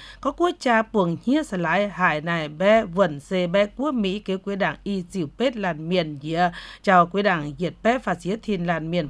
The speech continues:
buồng tải. Dịp này bé Brazil phát diệt chiều hứng làn miền, bong lùa diệp nhảy thiên làn miền bé mách quý phián buồng tải. Díp tháo nải bé Nga lùa bé lùa giết thìn làn miền,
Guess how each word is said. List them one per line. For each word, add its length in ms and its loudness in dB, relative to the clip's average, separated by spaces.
buồng 200 -2
tải. 360 0
Dịp 160 0
này 180 2
bé 160 0
Brazil 880 -2
phát 200 4
diệt 240 0
chiều 280 -2
hứng 160 -2
làn 320 -2
miền, 280 2
bong 260 6
lùa 220 4
diệp 120 -2
nhảy 180 0
thiên 320 -4
làn 340 -2
miền 360 0
bé 280 4
mách 340 -4
quý 240 -2
phián 280 0
buồng 200 -4
tải. 340 -2
Díp 160 2
tháo 200 0
nải 220 4
bé 240 2
Nga 420 4
lùa 300 2
bé 220 6
lùa 200 2
giết 340 -2
thìn 260 -2
làn 280 0
miền, 300 2